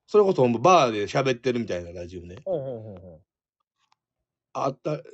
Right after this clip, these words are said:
Speaker 1: ー、これちゃう。うわ、ちょっと待って、何だっけな。お待ちくださ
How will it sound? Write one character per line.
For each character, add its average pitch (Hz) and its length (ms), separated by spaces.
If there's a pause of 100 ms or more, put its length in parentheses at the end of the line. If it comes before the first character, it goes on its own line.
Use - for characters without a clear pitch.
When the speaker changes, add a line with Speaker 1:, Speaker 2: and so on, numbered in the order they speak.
(280)
Speaker 1:
ー、 185 80
こ 175 140
れ 175 100
ち 160 120
ゃ 147 80
う。 147 120 (340)
う 143 100
わ、 120 200
ち - 80
ょ 120 40
っ - 20
と - 80
待 - 100
っ - 20
て、 - 120 (100)
何 - 80
だ - 80
っ - 40
け - 80
な。 - 200 (1200)
お 110 80
待 107 160
ち - 100
く - 140
だ 101 120
さ - 100